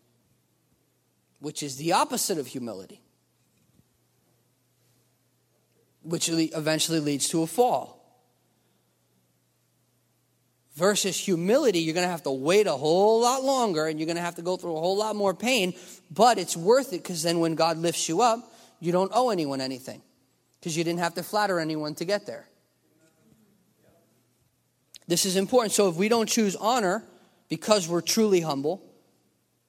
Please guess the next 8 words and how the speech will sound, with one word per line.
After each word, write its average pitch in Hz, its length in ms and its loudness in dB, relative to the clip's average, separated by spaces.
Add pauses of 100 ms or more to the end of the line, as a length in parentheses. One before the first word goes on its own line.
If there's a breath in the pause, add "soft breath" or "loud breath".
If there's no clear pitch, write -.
(1900)
there's 156 120 -6
a 180 60 2
lot 185 160 2
of 185 80 -6
false 196 280 0
humility 208 440 0
out 127 160 -4
there. 120 220 -16